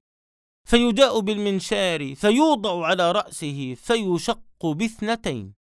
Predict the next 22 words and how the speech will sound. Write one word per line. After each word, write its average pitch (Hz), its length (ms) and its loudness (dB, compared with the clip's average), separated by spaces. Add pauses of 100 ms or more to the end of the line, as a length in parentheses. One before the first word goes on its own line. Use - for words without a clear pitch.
(640)
وما 226 240 6
يصده 180 640 -2
ذلك 156 320 -4
عن 123 220 -4
دينه، 117 400 -8 (540)
ويمشط 240 480 4
بأمشاط 226 440 2
الحديد 233 560 0 (720)
ما 226 120 8
دون 277 300 4
لحمه 254 500 4
من 208 160 0
عظم 220 460 4
أو 185 140 0
عصب، 226 440 6 (460)
وما 147 220 0
يصده 135 680 -2
ذلك 135 360 0
عن 107 240 -2
دينه. 127 340 -4 (240)
والله 190 720 2 (1000)
ليتمن 226 960 2